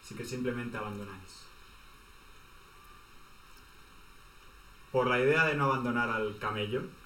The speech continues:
y ya que los caminos tampoco son muy aba-, tam-, no sabéis dónde ir, básicamente. <laughs>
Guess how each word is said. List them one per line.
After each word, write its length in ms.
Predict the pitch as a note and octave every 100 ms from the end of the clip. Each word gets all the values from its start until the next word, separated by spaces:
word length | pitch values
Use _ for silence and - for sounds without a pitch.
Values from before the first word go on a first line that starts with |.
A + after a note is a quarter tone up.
| - -
y 80 | A2
ya 140 | G#2+
que 80 | A2
los 180 | G#2+ -
caminos 400 | G#2+ A2+ G#2+ G#2+
tampoco 440 | G2+ G#2+ A2+ G#2+
son 340 | - A2 G#2+ G2 - - - - - - - -
muy 520 | A#2 B2 A#2 A2 A2 G#2+ - - - - - -
aba-, 220 | A2 A2 - -
tam-, 160 | B2+ C3 - C3+
no 100 | C#3
sabéis 240 | A#2+ A2
dónde 220 | G#2 G2
ir, 80 | G#2
básicamente. 600 | G#2 - - D3+ - - - -
<laughs> 120 | -